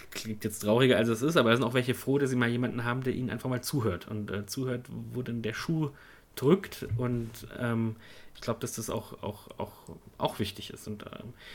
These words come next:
jetzt war Christian Lindner ja die Woche hier in München, ähm, auf dem Odeonsplatz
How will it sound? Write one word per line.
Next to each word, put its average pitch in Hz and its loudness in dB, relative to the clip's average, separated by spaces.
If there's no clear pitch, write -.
jetzt - -6
war 110 0
Christian 117 0
Lindner 127 0
ja 123 2
die 123 -2
Woche 127 -4
hier 123 0
in 117 0
München, 139 -2
ähm, 120 -2
auf - -8
dem 123 -4
Odeonsplatz 135 -6